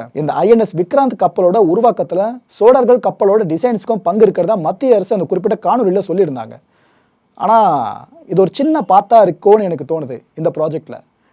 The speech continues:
நான் சத்ரபதி சிவாஜி சார்ந்து இவ்வளோ விஷயங்களை அவங்க பாயிண்ட் பண்ணி அந்த ஒரு குறிப்பிட்ட என்சைன் வரைக்கும் கொண்டு வராங்கன்னா, அப்ப சத்ரபதி சிவாஜிக்கெல்லாம் முன்னோடியா இருந்த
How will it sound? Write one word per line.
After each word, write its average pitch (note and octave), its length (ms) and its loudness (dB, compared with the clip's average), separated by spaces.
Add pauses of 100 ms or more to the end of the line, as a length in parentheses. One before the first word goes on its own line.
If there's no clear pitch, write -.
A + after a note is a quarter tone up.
(140)
நான் D#3+ 180 -6
சத்ரபதி F#3+ 460 0
சிவாஜி G#3 420 2
சார்ந்து F#3+ 320 0 (120)
இவ்வளோ G3+ 280 0
விஷயங்களை A3+ 320 -2
அவங்க D#3+ 160 -2 (100)
பாயிண்ட் F#3 280 0
பண்ணி E3+ 240 -6 (560)
அந்த F#3 140 -2 (100)
ஒரு F3 120 0
குறிப்பிட்ட G3 300 0 (100)
என்சைன் A3+ 300 0
வரைக்கும் A3+ 260 2
கொண்டு G3 200 0
வராங்கன்னா, F#3+ 340 0 (440)
அப்ப C3+ 200 -8
சத்ரபதி G3 420 0
சிவாஜிக்கெல்லாம் B3 640 0
முன்னோடியா A3+ 440 4
இருந்த F#3 200 2